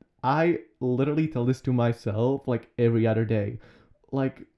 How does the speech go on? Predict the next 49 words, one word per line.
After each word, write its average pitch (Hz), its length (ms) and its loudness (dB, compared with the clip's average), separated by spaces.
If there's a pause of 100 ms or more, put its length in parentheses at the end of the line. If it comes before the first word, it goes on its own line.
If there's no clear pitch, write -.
imagine 139 420 2
it's 123 220 -4
a 120 40 2
Monday 131 380 2
morning, 120 720 0
I'm 123 160 -2
getting 131 300 0
into 131 360 -2
a 127 40 0
Zoom 117 300 0
call, 123 360 -2
and 117 120 -4
I'm 113 120 -2
just 113 140 -4
like, 107 200 -8
"Not 120 480 -4
today, 117 340 -2
Satan." 110 680 -8 (320)
It's 160 240 0
so 202 160 6
funny, 120 340 2
but 120 160 0
it's 139 260 -2
true. 117 460 -2 (160)
Th-, 139 200 -2
this 147 260 -2
one 135 280 -4
I 120 120 -2
can 117 220 0
relate 113 320 0
to 120 100 -2
one 110 260 0
hundred 113 440 0
percent. 101 560 -4 (880)
The 127 300 0
ego 143 600 4 (300)
on 127 140 2
these 123 140 0
ramps 123 200 0
can 123 140 -2
be 120 100 2
hard 123 440 0
to 139 80 0
roll 113 360 2
with 123 140 0
sometimes, 139 540 -2
but 123 120 -4
they 123 80 0
are 120 260 2